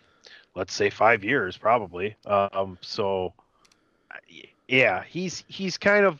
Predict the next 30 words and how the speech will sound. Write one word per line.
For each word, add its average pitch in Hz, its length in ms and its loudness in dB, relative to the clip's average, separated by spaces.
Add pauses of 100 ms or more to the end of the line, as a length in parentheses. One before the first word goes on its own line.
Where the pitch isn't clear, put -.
he's 160 240 -16
kind 185 240 0
of 143 180 -4
the 127 480 -4
younger 131 460 0
Ra-, 127 180 -4
he's 143 260 -8
the 151 100 -2
next 147 280 0 (180)
generation 131 520 0
Randy 117 280 -4
Orton, 107 320 -4 (280)
you 104 60 -14
know, 110 180 -6
right 107 240 -2
now. 98 340 0 (400)
He's - 120 -14
not 156 160 4
as 127 120 -2
tall 135 500 4
and, 113 180 -4
and, 104 220 -12 (300)
and, 101 320 -16
and 95 280 -18 (1160)
imposing 143 760 -2
that 139 260 4
way, 110 200 0
but 104 240 -8 (360)
he's - 160 -20
still 156 460 -2